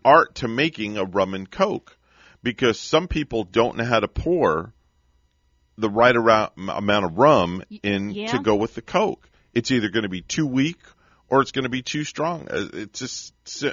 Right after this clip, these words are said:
Speaker 1: just a simple little drink or a vodka and orange juice.
Speaker 2: I make a perfect one at home just the way that I wanna make
Speaker 1: Mm-hmm,
Speaker 2: it. <laughs>
Speaker 1: mm-hmm.
Speaker 2: I
Speaker 1: The way you want it.
Speaker 2: It's the best one that I make at home because
Speaker 1: Well,
Speaker 2: I, I make it the way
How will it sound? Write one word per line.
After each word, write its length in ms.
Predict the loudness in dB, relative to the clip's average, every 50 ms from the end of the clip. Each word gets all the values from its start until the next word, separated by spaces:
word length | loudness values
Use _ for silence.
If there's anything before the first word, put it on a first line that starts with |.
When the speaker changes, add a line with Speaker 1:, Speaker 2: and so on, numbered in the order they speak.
| -6 -10
Speaker 1:
just 300 | -8 -6 -6 -6 -6 -8
a 80 | -10 -10
simple 540 | -10 -10 -6 -2 -2 -2 -2 -2 -4 -2 0
little 220 | 0 0 0 -2
drink 320 | -6 -8 -8 -8 -10 -10 -6
or 180 | -4 0 0 0
a 60 | 0
vodka 420 | 0 0 0 0 0 0 -2 -6 -6
and 80 | -4 -2
orange 400 | -4 -4 -4 -6 -8 -12 -12 -14
juice. 160 | -16 -10 -4 0
Speaker 2:
I 240 | 0 0 0 0
make 220 | -2 -4 -4 -6 -8
a 40 | -8
perfect 460 | -4 -4 -4 -2 -4 -6 -8 -6 -4
one 180 | -4 -2 -2
at 140 | -2 -4 -4
home 460 | -2 0 0 0 0 0 -2 -6 -10 -14 _ _ _
just 300 | -4 -4 -4 -4 -6 -6
the 80 | -6 -4
way 240 | -2 0 0 0
that 180 | 0 0 0 2
I 180 | 2 0 0 0
wanna 280 | -2 -4 -4 -4 -2
make 240 | -2 -2 -2 -2 -2
Speaker 1:
Mm-hmm, 420 | -4 -6 -6 -6 -8 -10 -8 -8
Speaker 2:
it. 100 | -6 -4
<laughs> 0 |
Speaker 1:
mm-hmm. 880 | -2 -2 -2 -2 -4 -4 -6 -8 -8 -8 -12 -14 -6 -4 -4 -4 -4 -4 0 2
Speaker 2:
I 60 | 4
Speaker 1:
The 80 | 6
way 140 | 6 6 4
you 240 | 4 4 2 0 2
want 320 | 4 2 2 2 2 0
it. 60 | -2 -4
Speaker 2:
It's 120 | -4 -4
the 100 | -6 -2
best 300 | 0 0 0 0 -2 -4
one 200 | -2 -2 0 0
that 140 | 0 0 0 0
I 60 | 0
make 220 | -2 -4 -4 -2 -2
at 120 | -4 -2
home 240 | -2 -2 -2 -2 -4
because 300 | -6 -6 -4 -4 -2 0
Speaker 1:
Well, 80 | 0 -2
Speaker 2:
I, 80 | -2 -4 -10 -6 -2
I 120 | -2 -2
make 240 | 0 -2 -2 -4 -4
it 100 | -6 -6
the 80 | -4
way 200 | -2 0 0 0